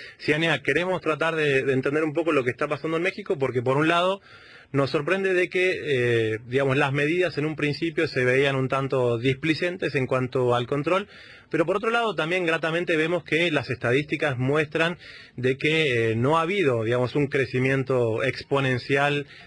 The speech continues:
por lo menos en, en lo que nos está informando el gobierno mexicano en relación a la cantidad de muertos o, o infectados. Contanos un poco cómo se está viviendo en México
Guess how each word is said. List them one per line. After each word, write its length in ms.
por 120
lo 100
menos 360
en, 160
en 200
lo 100
que 100
nos 160
está 580
informando 880
el 320
gobierno 320
mexicano 400
en 100
relación 380
a 20
la 80
cantidad 320
de 60
muertos 580
o, 180
o 160
infectados. 680
Contanos 360
un 100
poco 160
cómo 180
se 80
está 180
viviendo 540
en 200
México 540